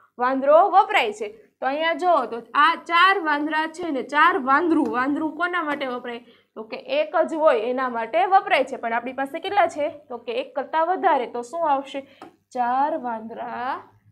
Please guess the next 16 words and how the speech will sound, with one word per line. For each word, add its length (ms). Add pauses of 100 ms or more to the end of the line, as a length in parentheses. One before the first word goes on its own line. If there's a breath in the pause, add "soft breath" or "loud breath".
છે. 400 (880 loud breath)
હવે 200
છે 420 (140)
મારા 400
પપ્પાએ 640
મને 500
મારું 540
ગમતું 540
પુસ્તકો 600
ભેટ 640
આપ્યા. 460 (440 loud breath)
પુસ્તકો, 800
પુસ્તકો 600
કોના 400
માટે 300
વપરાય? 400